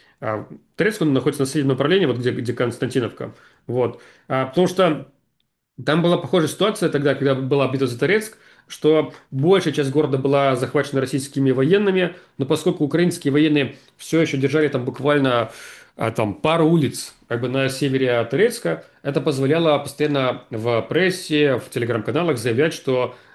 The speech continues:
а, город не захвачен, все еще не захвачен. И вот, а, многие аналитики сходятся во мнении, что с Покровском сейчас вот ровно то же самое. Фактически можно сказать, что он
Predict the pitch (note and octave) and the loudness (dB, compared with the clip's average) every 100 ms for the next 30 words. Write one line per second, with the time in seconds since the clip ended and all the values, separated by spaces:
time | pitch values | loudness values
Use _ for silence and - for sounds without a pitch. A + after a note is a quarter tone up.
0 | _ A2 G2+ D#3+ F#3 D3 D3 - G#2+ F#2+ | _ -10 0 2 2 0 -2 -2 -4 -6
1 | G2+ - C#3+ C3+ D3 C3 A#2+ - F#2 - | -8 -2 -2 0 -2 -2 -4 -6 -10 -12
2 | - _ _ _ - C3+ F#3 F#3 D#3 D3 | -20 _ _ _ -6 -2 -2 2 4 2
3 | - - C3 D#3 D3+ C#3+ F3+ D3 B2+ D3 | -2 -8 0 2 2 0 0 -2 -2 -2
4 | C3+ B2 D#3+ D#3 - C3 A#2 B2 D#3+ - | 0 0 0 0 -2 -4 -2 -2 -2 -2
5 | C3+ C3+ C#3+ C#3 B2+ - C3 C#3 B2+ C3 | -6 -4 -4 -2 -6 -4 -2 0 0 -2
6 | G#2+ A2+ G#2 - - _ _ - C#3 A#3+ | -2 -6 -8 -10 -20 _ _ -8 -4 -4
7 | A#3 - F3+ F3 E3 F3 - D#3+ D#3 | -2 0 2 0 0 -4 0 0 0